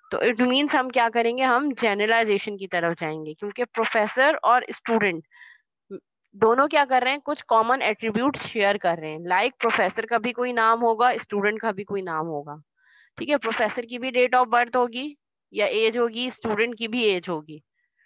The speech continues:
professor का भी सीएनआईसी number होगा, सी-, आपके जो है student का भी सीएनआईसी number होगा। professor की भी height होगी, student की भी height होगी। So these are some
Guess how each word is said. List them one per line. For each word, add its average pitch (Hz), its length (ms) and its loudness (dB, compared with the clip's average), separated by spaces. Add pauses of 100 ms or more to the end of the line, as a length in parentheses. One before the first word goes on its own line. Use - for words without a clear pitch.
(180)
professor 226 440 0
का 254 140 0
भी 254 120 -10
सीएनआईसी 254 560 -2
number 247 300 2
होगा, 247 280 4
सी-, 226 320 -10
आपके 190 680 -2
जो 226 140 -6
है 226 240 -2
student 226 380 -6
का 240 100 2
भी 254 140 -8
सीएनआईसी 196 600 -4
number 165 320 -10
होगा। 151 300 -12 (480)
professor 240 460 -4
की 269 140 -10
भी 269 120 -6
height 240 340 0
होगी, 262 400 0 (140)
student 240 420 -6
की 240 100 -14
भी 254 140 -8
height 180 380 -4
होगी। 156 260 -8
So 202 160 -6
these 233 480 -6
are 214 160 2 (140)
some 240 140 -2